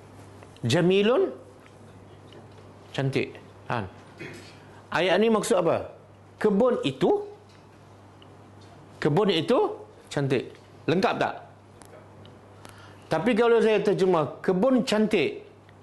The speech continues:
lengkap tak? Ha, sebab itulah, uh, jumlah ni kalau isim, permulaan dia mesti ada alif lam.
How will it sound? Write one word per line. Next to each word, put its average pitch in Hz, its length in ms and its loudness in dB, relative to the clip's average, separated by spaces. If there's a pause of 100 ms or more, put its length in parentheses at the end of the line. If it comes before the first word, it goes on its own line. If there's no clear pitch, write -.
(680)
lengkap 190 320 -2
tak? 113 140 -4 (1900)
Ha, 113 160 -4
sebab 160 240 0
itulah, 165 320 -2 (560)
uh, 123 480 0 (560)
jumlah 165 480 0
ni 135 160 0
kalau 139 320 0
isim, 139 480 -4 (560)
permulaan 143 560 0
dia 139 80 0
mesti 135 240 -4
ada 123 320 -2
alif 120 240 -6
lam. 101 240 -4